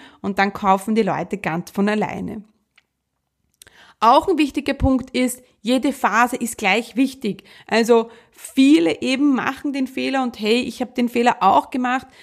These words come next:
dass ich diese Pre-, Pre-, Pre-Launch-Phase auslasse. Dass ich keine Videos mache, keinen Blogartikel dazu schreibe, sondern einfach nur ein Freebie, dann lade ich die Leute zum Webinar ein und ja, dann sollen sie kaufen. Ich habe aber die Erfahrung gemacht, dass diese Pre-, Pre-, Pre-Launch-Phase, in der ich Content ma-,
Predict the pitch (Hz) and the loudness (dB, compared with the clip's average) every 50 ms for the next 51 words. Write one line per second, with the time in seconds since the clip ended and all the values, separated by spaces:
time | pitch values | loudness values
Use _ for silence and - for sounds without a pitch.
0 | - _ _ - 233 240 262 247 - 254 233 247 196 - - - 302 320 311 - | -20 _ _ -2 0 0 -2 -2 -4 -4 -4 -4 -2 0 0 2 4 2 2 2
1 | - - 262 254 - - 330 392 427 392 285 226 214 208 - - 202 196 190 - | 2 0 0 2 2 2 4 6 6 6 6 4 2 0 -4 -6 -6 -6 -6 -6
2 | - - 330 480 480 - - 220 170 151 - - - - - _ - - - _ | -2 0 0 0 0 -2 -6 -8 -8 -8 -10 -14 -16 -18 -20 _ -20 -20 -14 _
3 | - 247 254 285 285 269 - 254 240 233 233 226 208 185 185 247 302 302 302 277 | -6 -4 -2 -4 -4 -4 -4 -2 0 2 2 2 0 0 0 2 2 2 2 0
4 | 269 269 254 233 226 233 - 240 220 220 220 - 214 190 185 190 - 254 262 262 | 0 0 -2 -2 -2 -2 -4 -4 -4 -4 -4 -4 -2 -2 -2 0 2 2 2 2
5 | 262 - - - 247 240 - 233 226 220 202 226 214 220 220 - - 208 202 214 | 0 -4 -6 -6 -4 -4 -4 -6 -8 -6 -8 -6 -6 -6 -8 -8 -6 -4 -4 -4
6 | 220 233 269 262 - - - 262 294 285 330 - - 247 214 196 190 - - 285 | -4 -4 -4 -4 -4 -4 -4 -4 -2 -2 -4 -2 0 0 2 2 0 -2 0 4
7 | 339 349 349 349 339 339 330 330 - - - - - - 247 240 226 202 202 214 | 4 6 6 4 4 2 0 0 -2 -8 -18 -14 -2 0 2 2 2 2 0 0
8 | 208 - 226 208 196 185 185 190 - 208 202 - 214 208 196 202 190 196 202 190 | -2 -2 -2 0 2 0 0 0 -2 -6 -6 -4 -2 -2 -2 -2 -4 -4 -4 -2
9 | 185 190 247 302 330 - - 262 269 277 277 269 262 262 - - - - _ _ | -2 0 2 2 2 0 0 -2 -2 -2 -2 -2 -2 -4 -6 -12 -20 -20 _ _
10 | - 240 240 240 240 240 240 - - - 269 233 202 208 220 214 226 196 185 190 | 0 2 4 4 2 0 -2 -8 -2 0 0 2 2 0 0 0 0 0 -2 -2
11 | 240 233 - - 175 - - - - - - - _ - - - - - 285 294 | -4 -8 -8 -6 -6 -6 -6 -8 -14 -18 -18 -18 _ -20 -20 -20 -6 -4 -2 0
12 | - 370 339 320 311 302 254 285 277 277 247 226 247 254 254 240 262 240 240 240 | 2 2 2 2 2 2 0 0 -2 0 0 0 0 0 0 0 0 0 0 0
13 | 240 - 233 190 214 196 - 202 190 - - - 269 277 269 269 - 240 220 214 | 0 -2 -2 -2 -4 -2 -2 -4 -4 -4 -4 0 2 2 2 2 2 0 0 0
14 | - 330 392 381 311 226 185 185 - - 190 - 196 220 240 233 202 233 - - | 2 2 2 4 4 2 2 0 -2 -4 -6 -4 -2 -2 -2 -2 -4 -4 -6 -6
15 | 220 - - - - 277 330 415 415 285 240 190 202 170 185 226 | -6 -8 -10 -4 0 0 0 0 -2 -6 -6 -6 -6 -6 -8 -8